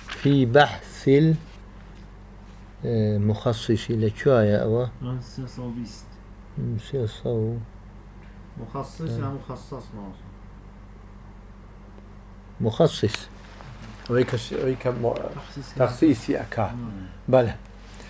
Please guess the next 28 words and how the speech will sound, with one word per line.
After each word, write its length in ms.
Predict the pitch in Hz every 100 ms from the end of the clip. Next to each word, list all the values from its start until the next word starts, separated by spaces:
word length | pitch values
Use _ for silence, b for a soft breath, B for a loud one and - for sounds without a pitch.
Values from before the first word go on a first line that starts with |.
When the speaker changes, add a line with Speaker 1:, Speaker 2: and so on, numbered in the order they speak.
| B B B B B B B B - - - 92
Speaker 1:
وذكر 540 | 120 151 208 220 208 202
المصنف 600 | 185 175 214 226 214 180
خمسة 360 | 170 214 180 -
أقوال 680 | 190 160 185 185 151 135 127
فيما 380 | 175 160 165
ينتهي 440 | 185 170 147 139 143
إليه. 360 | 123 113 90 90 B B B
يعني 200 | 127 143
مجمع، 480 | 151 139 143 202 -
مجمل 420 | 170 143 151 208
أقوال 500 | 185 160 - 139 135
كان، 380 | 127 170 170 175 170 b b b 127
آه، 220 | 123 123
لبين 500 | 127 127 - 190 160
جاء 320 | 147 165 -
خويا 300 | - 165 156
قريته، 500 | 127 139 131 120 107
لبين 300 | 110 - 160
جاء 180 | 143 143
كوتايدي. 720 | 135 135 135 131 131 104 85 - B B -
وهي 580 | 165 180 156 147 165 175 B B B
القول 420 | 135 139 190 180
الذي 360 | 165 180 165 160
يرى 180 | 165 160
المصنف 600 | 147 135 - 165 147 151
أنه 340 | 147 135 127
الحق 300 | 123 113 135 -
يكم، 480 | 113 107 170 175